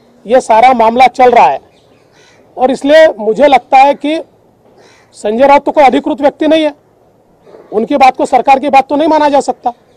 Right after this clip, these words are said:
वो कोई सरकारी थोड़ी है। और इसलिए सरकार की ओर से कौन बोल रहा है कि कोई अधिकारी अगर सच कहे तो बीजेपी का एजेंट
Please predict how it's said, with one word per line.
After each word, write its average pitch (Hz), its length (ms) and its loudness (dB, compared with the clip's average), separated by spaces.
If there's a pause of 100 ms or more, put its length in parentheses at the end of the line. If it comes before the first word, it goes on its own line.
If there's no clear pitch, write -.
(380)
वो 214 80 -8
कोई 254 120 -2
सरकारी 269 360 0
थोड़ी 349 240 0
है। 262 120 0 (1300)
और 220 140 -4
इसलिए 311 220 -2
सरकार 330 400 0
की 339 140 0
ओर 302 80 2
से 311 100 -2
कौन 277 220 0
बोल 202 120 -2
रहा 127 140 -10
है - 60 -20 (160)
कि 247 360 2 (1080)
कोई 247 320 -2
अधिकारी 247 720 -2 (560)
अगर 202 240 -4
सच - 300 -4
कहे 247 300 0 (1000)
तो 233 100 -2
बीजेपी 247 460 -6
का 277 140 2
एजेंट 247 340 2